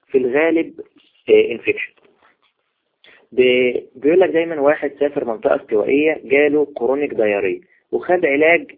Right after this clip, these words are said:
العلاج النورمال وما خفش، يبقى عنده مال ابزوربشن سندروم، حاجة اسمها تروبيكال سبرو،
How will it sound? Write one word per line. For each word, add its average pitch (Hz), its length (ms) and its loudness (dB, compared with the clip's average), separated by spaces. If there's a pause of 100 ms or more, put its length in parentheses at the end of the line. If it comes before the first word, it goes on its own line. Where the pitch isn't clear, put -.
العلاج 113 380 -2
النورمال 127 420 -4
وما 143 140 0
خفش، - 480 -8 (480)
يبقى 143 280 0
عنده 151 220 -4
مال 139 200 -4
ابزوربشن 127 520 -2
سندروم، 113 500 -2
حاجة 139 300 -2
اسمها 139 160 -4
تروبيكال 143 720 -2
سبرو، - 340 -4